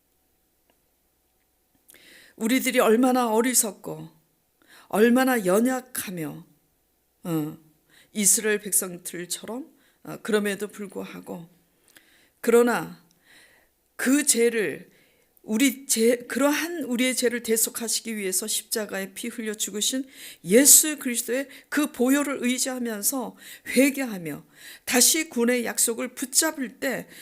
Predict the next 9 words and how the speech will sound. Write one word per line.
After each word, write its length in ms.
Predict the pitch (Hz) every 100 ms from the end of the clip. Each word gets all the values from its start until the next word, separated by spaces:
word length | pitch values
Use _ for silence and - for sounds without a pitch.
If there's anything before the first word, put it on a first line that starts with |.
| -
하나님께서 800 | - - 330 330 269 262 269 269
결국은 680 | - 254 320 320 339 330 -
끝내 500 | - 415 427 269 190 - -
그 220 | - 247 247
언약대로 580 | 202 233 226 220 226 220
이루시는 560 | 208 202 - 220 285 - -
하나님의 480 | - 220 202 190 180
사랑과 640 | 190 - 220 196 190 202 196 - -
은혜, 380 | 254 233 175 156